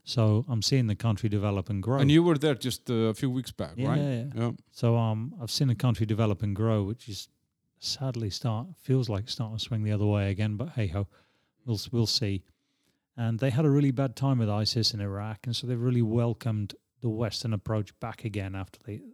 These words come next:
Speaker 1: they seen off isis with a little bit of help. Um, I think, um, with Afghanistan, because I haven't been back and seen any transition at all myself, I haven't really gone back there. Um,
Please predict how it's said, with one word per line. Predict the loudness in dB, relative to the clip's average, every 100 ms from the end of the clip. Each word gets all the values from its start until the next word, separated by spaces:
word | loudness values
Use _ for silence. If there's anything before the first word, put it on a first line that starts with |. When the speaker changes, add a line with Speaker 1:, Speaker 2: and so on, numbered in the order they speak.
| _ _ _ -10
Speaker 1:
they | -6
seen | -4 -4 -2
off | -4 -4
isis | -4 -2 -2 -4
with | -2 -2
a |
little | -2 -2
bit | -4
of | -2
help. | 0 0 -2 -12 _ _ _ -20 -20 -20 _ -2
Um, | 2 2 2 0 -4 -10 _ _ _ _ _ _ _ _ _ _ _ _ -2
I | 0
think, | 0 0 2
um, | 2 2 -2 -8 -14 _ _ _ _ _ _ _
with | -12
Afghanistan, | -10 -6 -2 0 0 0 -2 -4
because | -6 -6 -4 -2 -2 -6 -8 _ _ _ _ _ _
I | -12
haven't | -4 -4
been | -2 -4 -4
back | -4 -6 -10 -10
and | -10 -12 -14
seen | -8 -4
any | -4 -4
transition | -6 -6 -4 -4 -4 -4
at | -4 0
all | 0 0
myself, | -4 -4 -4 -4 -6 -12 -14
I |
haven't | -14 -14 -6
really | -2 -2
gone | -2 -2
back | -2 -6 -4
there. | -6 -6 _ _ _ _ _ -6
Um, | -2 0 -2